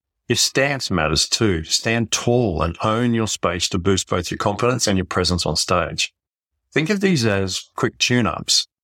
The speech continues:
setting the right tone for when you step onto the spotlight.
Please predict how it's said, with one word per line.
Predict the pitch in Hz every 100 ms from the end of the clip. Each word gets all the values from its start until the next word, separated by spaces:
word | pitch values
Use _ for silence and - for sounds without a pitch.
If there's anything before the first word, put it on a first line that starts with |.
| _ -
setting | - 117 110
the | 101
right | 110 147
tone | - 101 92 87 107 - _ _ -
for | 113 98 95 110
when | 98 101 104 107
you | 120 92 95
step | 95 92 -
onto | 80 82 -
the | 82
spotlight. | - 82 78 85 73